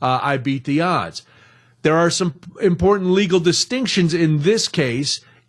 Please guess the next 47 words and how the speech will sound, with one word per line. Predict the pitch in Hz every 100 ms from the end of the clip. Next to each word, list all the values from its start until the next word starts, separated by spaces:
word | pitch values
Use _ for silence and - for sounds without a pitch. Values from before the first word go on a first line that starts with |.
| _
If | 233 247 226
Orr | 220 208
had | 175 165
been | 151 156
adopted | 139 220 294 - 170
by | 151
the | 123
Tuohys, | 107 117 120 143 147
he | 143
would | 143
have | 139 120
been | 143 139
a | 135 135
legal | 156 175
member | 165 160 143
of | 127
the |
family. | 120 202 190 185 190 185 - _
He | - 180
would | 170 180
have | 147
retained | 160 - 175 170 -
power | 160 156 156
to | 147
handle | 131 151 135
his | 143 131
own | 143 139
financial | 123 135 127 123 110 123
affairs. | 117 - 226 170
However, | 160 147 143 156
under | 165 156
the | 143
conservatorship, | - 135 - 220 247 208 135 - 123 113 - - - - -
he | 160
surrendered | 147 175 147 139 208 285 262 170
that | 151 123
authority | 113 139 127 117 113
to | - 151
the | 127
Tuohys, | - 262 240 143 127 - - _ -
even | 196 185
though | 180 170
he | 165
was | 156 139
a | 143
legal | 147 208 208
adult | 190 156 151 143